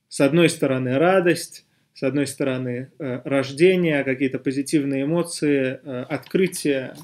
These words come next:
э, наука, э, здоровье и так далее.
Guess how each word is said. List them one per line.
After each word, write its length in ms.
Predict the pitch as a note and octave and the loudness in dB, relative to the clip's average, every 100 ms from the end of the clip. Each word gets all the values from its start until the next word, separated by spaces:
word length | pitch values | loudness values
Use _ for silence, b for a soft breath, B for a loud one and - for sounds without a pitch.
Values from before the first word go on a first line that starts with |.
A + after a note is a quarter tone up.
| - | -20
э, 300 | C#3 A#2+ B2 | -18 -16 -14
наука, 840 | C#3+ D3+ F3+ F#3+ - D3 C3+ B2+ B2+ | -4 0 2 0 -4 -6 -4 -6 -10
э, 540 | B2+ B2+ C#3 C3 - - - _ _ _ _ _ _ _ _ _ _ _ _ _ _ | -10 -10 -10 -14 -16 -20 -20 _ _ _ _ _ _ _ _ _ _ _ _ _ _
здоровье 640 | C#3+ C3 E3 F#3+ F#3+ D#3 | -4 4 8 8 8 6
и 20 | C#3+ | 4
так 260 | D3 D3 | 4 2
далее. 480 | F#3+ A3+ G#3 F#3 F3+ | 2 2 2 0 -4